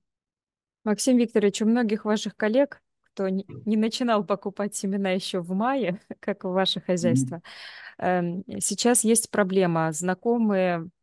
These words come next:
Speaker 1: гибриды ушли с рынка. Можно ли что-то людям посоветовать? Как действовать?
Speaker 2: Ну, я думаю, что, я думаю, что взять надо результаты демонстрационных посевов за несколько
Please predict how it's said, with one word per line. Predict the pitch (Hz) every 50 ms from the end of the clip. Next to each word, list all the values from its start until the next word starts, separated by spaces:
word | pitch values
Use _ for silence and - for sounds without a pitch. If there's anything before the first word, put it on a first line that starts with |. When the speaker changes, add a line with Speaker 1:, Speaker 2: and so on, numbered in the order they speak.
| _
Speaker 1:
гибриды | 185 175 160 165 160 190 175 185 208 233 262 226 208 240 226 214 202 - _ _ _ _ _ _ _ _
ушли | 196 185 - - 196 196
с | - -
рынка. | 196 214 226 240 233 214 233 220 214 202 - -
Можно | 180 190 214 254 254 247 240 220
ли | 190 190
что-то | 185 - - 214 202 - - 190 185
людям | 170 180 175 180 180 170 160
посоветовать? | - 170 - - 180 151 156 151 - - 147 147 147 - - - _ _ _ _ _ _ _ _ _ _ _ _
Как | - 185 180 175 160
действовать? | 160 160 156 - - - 165 151 143 139 _ _ _ _ _ _ _ _ _ _ _ _ _ _ _ _ _
Speaker 2:
Ну, | 107 110
я | 110 123 123
думаю, | 120 127 131 131 127 123 120 107
что, | - - - - - 123 113 117 117 110 101 82 - - - - - - _ _ _ _ _ _ _ _ _ _ _ _ _ _ - 110 107 - _ _ _ _ _ _ _ _ -
я | 101 101 101 101 101 104 104 104 104 107 113 110
думаю, | 110 113 113 110
что | 107 107 - 113
взять | 104 104 117 113 110 110
надо | 113 107 101 104 107 104 104 101 101 101 101 - - - - -
результаты | 110 107 110 110 113 110 107 107 117 107 107 101
демонстрационных | 98 104 104 107 107 - - 101 - - - 110 104 104 101 -
посевов | - 107 - - 110 107 104 101 98
за | 101 104
несколько | 107 107 104 104 - - 95 95 95 - 107 104 104 101 104 -